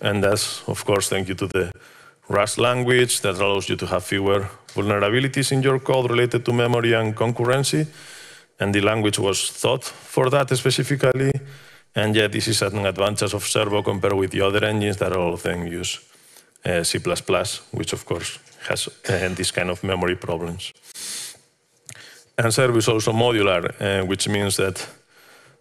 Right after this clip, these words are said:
yeah, I mean, in the Rust ecosystem, the modules are called crates,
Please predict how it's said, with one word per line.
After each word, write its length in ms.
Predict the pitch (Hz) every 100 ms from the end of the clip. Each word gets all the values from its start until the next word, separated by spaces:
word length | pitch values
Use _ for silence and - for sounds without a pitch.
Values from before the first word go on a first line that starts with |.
| _
yeah, 300 | 113 104 95 -
I 120 | 104
mean, 220 | 104 95 110
in 200 | 101 98
the 220 | 95 92
Rust 260 | 110 110
ecosystem, 640 | 113 110 - 117 107 110 101
the 80 | 98
modules 360 | 101 98 95
are 140 | 87 -
called 420 | 90 87 90 95
crates, 640 | - 110 147 156 - -